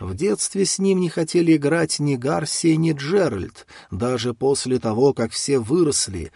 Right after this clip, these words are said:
с Роландом встречались изредка и только на всяческих банкетах. Впрочем, до них постоянно доходили новости о безрассудном и мерзком поведении, огорчающие даже самого короля.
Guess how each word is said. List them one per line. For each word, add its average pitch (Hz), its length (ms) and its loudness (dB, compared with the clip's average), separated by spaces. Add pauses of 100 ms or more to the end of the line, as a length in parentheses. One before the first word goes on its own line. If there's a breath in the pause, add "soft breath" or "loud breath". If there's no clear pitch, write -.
(140 soft breath)
с - 160 -6
Роландом 185 600 2
встречались 175 800 -2
изредка 120 760 -4 (200 loud breath)
и 160 140 0
только 170 500 0
на 165 120 0
всяческих 110 800 -6
банкетах. 107 800 -6 (180 soft breath)
Впрочем, 117 560 -2
до 104 140 -2
них 156 320 -2 (200 loud breath)
постоянно 180 760 -2
доходили 156 520 0
новости 180 720 0 (160 loud breath)
о 131 120 -4
безрассудном 175 960 -2 (140 loud breath)
и 185 120 0
мерзком 180 580 0
поведении, 160 840 -2 (180 soft breath)
огорчающие 156 1000 -2
даже 143 420 0 (100)
самого 131 540 -2
короля. 104 600 -4